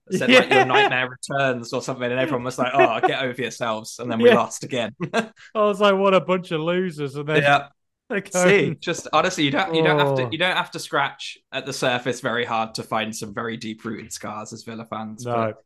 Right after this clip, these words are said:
Speaker 1: But, um, <laughs> so let, let's see how, let's just see how it goes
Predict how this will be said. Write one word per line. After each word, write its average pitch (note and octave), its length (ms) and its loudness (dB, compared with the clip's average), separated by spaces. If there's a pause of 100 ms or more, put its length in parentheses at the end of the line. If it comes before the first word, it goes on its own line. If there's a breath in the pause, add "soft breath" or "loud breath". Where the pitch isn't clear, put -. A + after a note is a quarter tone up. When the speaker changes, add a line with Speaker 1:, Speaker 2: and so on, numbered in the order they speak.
(580)
Speaker 1:
But, B2 60 -6
um, A#2+ 520 -2 (580)
<laughs> - 160 -12
so - 380 -2 (340)
let, C3+ 200 -4
let's C#3+ 200 -4
see C#3+ 140 -2
how, C3+ 180 0
let's D#3+ 140 -4
just - 140 -8
see F3 100 -2
how D#3 120 0
it B2 120 -4
goes A#2 400 -8